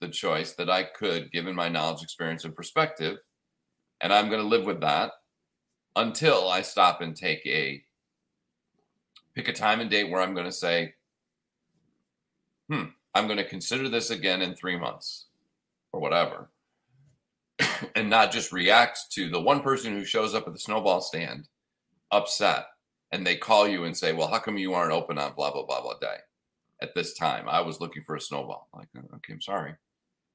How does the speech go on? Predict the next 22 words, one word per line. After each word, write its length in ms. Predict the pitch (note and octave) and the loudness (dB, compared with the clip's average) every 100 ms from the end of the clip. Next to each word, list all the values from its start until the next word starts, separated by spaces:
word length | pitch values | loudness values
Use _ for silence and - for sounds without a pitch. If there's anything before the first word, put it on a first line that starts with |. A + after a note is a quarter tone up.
| _ | _
This 180 | G2+ G2 | -6 -4
is 120 | G2 | -4
where 180 | E2+ G2+ | 2 4
we're 120 | G#2 | 6
at. 220 | G#2+ F2+ - | 6 6 4
We'll 180 | G2 F#2+ | 2 2
appreciate 640 | F#2 - - F#2 - G#2+ G#2+ | 0 -8 -10 -6 0 0 2
your 220 | C3+ C3 | 0 -2
feedback, 640 | F#2+ - G2+ F2 F#2 - - _ _ _ _ _ _ _ _ - | -6 2 6 6 4 -2 -16 _ _ _ _ _ _ _ _ -6
not 280 | B1+ F#2+ G#2 | 0 2 2
overreact 640 | G#2+ C3+ D3 D3+ C3 - | 0 0 4 4 4 0
to 180 | F#2+ F2 | -2 -2
it. 180 | F2+ - _ _ _ _ _ | -2 -10 _ _ _ _ _
And 160 | F2 F#2+ | -4 -2
we 180 | G#2 G#2 | 0 4
are 100 | G2 | 2
gonna 220 | G2 F#2+ | 2 -4
consider 480 | - F#2 - G2+ G2+ | -6 -6 -4 2 4
our 120 | F2 | 6
hours 340 | E2+ E2 D#2 - | 4 4 0 -6
again 380 | D2 D#2 D2 C#2+ | -8 -6 -4 -4
in 280 | C2+ C2 | -8 -10